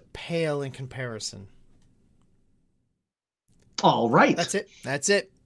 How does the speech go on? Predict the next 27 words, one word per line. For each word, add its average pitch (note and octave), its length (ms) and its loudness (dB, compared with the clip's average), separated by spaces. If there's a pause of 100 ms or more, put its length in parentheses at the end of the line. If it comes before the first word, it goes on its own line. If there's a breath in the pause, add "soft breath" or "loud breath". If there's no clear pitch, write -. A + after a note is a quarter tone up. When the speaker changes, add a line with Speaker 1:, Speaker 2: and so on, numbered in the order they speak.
(180)
Speaker 2:
Um, E3+ 540 6 (480)
um, D#3 280 2
um, D3 300 4
um, C#3 720 4 (140)
mine, E3 580 8
I D#3 80 8
wanna E3+ 220 8
see F3 220 6
more F3 320 6
of, F#3+ 180 2
like, C#3+ 160 2
uh, C3+ 280 6
and B2+ 120 0 (100)
when C3 120 -2
I B2+ 60 0
say D3+ 260 2
this, D#3+ 200 2
I C3+ 100 -2
wanna C#3 240 -2
see, C#3 240 -2
and A#2+ 120 0
I A#2+ 40 2
know, B2+ 200 0
I A#2 80 -4
know A#2+ 160 2
there's A2 220 -4
technically A2 560 -4